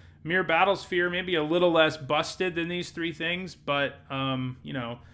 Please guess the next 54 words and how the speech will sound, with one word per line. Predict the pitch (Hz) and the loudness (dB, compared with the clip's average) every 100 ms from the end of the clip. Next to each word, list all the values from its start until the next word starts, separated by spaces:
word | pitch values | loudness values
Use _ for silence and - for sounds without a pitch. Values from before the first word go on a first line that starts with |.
| - - - | -20 -20 -6
cheating | 196 180 | -2 -2
this | 170 156 | 0 -2
thing | 170 160 | -2 0
into | 151 | 0
play | 147 156 | 0 0
on | 151 139 | 0 0
turn | 156 147 | -2 -4
four | 135 - 180 156 143 190 165 | -4 0 2 4 4 2 0
is | 156 | -6
pretty | - 165 151 | -6 -2 0
hard | 143 135 | 2 0
for | 143 | -2
your | 131 | -4
opponent | 127 123 113 | -4 -6 -8
to | 117 | -8
beat. | 156 180 - - - | -6 -6 -8 -20 -20
Sphinx | - 277 285 | -6 -4 -2
of | 254 | 0
the | |
Guildpact | 196 214 190 196 185 185 | 2 0 0 0 0 0
is | 143 | -6
probably | - 170 170 | -2 0 0
the | 147 | 0
least | 143 165 175 156 | 0 -2 -4 -8
exciting | 127 151 139 147 151 | -4 0 0 0 -4
of | 139 | -6
things | 151 147 131 | -6 -6 -8
to | 127 | -8
put | - 185 | -4 -2
here, | 165 160 160 - - - | 0 2 0 -4 -20 -8
but | - 175 175 | 0 0 0
it's | 170 - | -6 -6
kind | - 190 208 | -2 0 2
of | 175 | 2
like | 175 170 165 | 2 0 0
the | - | -10
card | - 151 156 156 151 | -4 2 6 6 4
you'll | 156 | 0
play | 143 151 156 147 147 147 | -2 0 4 4 4 2
if | 139 139 | -2 -4
you | 143 | -2
really | 147 151 | 0 0
need | 156 147 | 0 -2
something | 131 147 143 | -4 -4 -4
to | 127 | -2
reanimate | 143 170 165 156 151 | 0 2 2 2 2
and | 143 | 2
maybe | 143 151 | 2 0
you | 143 | 0
only | 147 143 | -2 -2
have | 120 | -4
one | 123 190 | -2 -2
of | 196 | -2
these, | 190 190 180 | -2 -2 -4